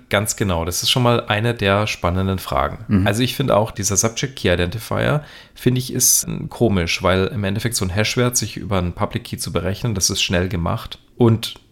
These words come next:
Speaker 1: was halt passieren kann, ist, dass da Werte drinstehen, die nicht passen, wenn du das in zwei verschiedenen Feldern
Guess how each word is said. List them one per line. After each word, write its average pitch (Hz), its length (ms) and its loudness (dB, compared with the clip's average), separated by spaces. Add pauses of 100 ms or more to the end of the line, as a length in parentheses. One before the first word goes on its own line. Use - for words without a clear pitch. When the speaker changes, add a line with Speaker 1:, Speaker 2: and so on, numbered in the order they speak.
(180)
Speaker 1:
was 110 320 -2
halt 113 160 -4
passieren 123 440 0
kann, 117 260 -2
ist, - 260 -2
dass 104 180 2
da 95 320 4
Werte 98 260 2
drinstehen, 113 520 0
die 92 120 -2
nicht 110 240 -4
passen, 90 480 -2 (120)
wenn 92 160 2
du 98 80 -2
das 98 180 0
in 98 80 -4
zwei 92 300 0
verschiedenen 101 440 -2
Feldern 92 520 0